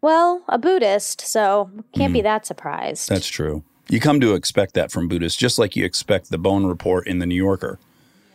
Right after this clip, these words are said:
Speaker 2: There's certain things
Speaker 1: Some
Speaker 2: you come
Speaker 1: things
Speaker 2: to
Speaker 1: you
Speaker 2: de-,
Speaker 1: can count on.
Speaker 2: you depend on 'em.
Speaker 1: Yeah. Um, is cocaine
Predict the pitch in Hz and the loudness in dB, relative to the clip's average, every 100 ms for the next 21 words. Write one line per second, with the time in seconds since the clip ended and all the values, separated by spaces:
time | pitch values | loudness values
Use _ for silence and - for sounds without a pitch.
0 | _ - 107 147 135 123 120 330 392 113 | _ 0 2 4 4 4 2 4 4 4
1 | 262 185 226 208 214 208 208 190 160 117 | 2 -2 -4 -4 -2 0 0 0 0 0
2 | 107 127 120 90 80 170 170 165 165 - | 2 2 2 0 -2 -4 -4 -4 -8 -14
3 | _ _ _ _ _ _ _ - 262 247 | _ _ _ _ _ _ _ 2 4 2
4 | - - - - - 392 403 - - 277 | 0 0 -2 -6 2 2 2 -4 -4 -2
5 | 202 175 180 196 262 | 0 -2 -2 -2 -2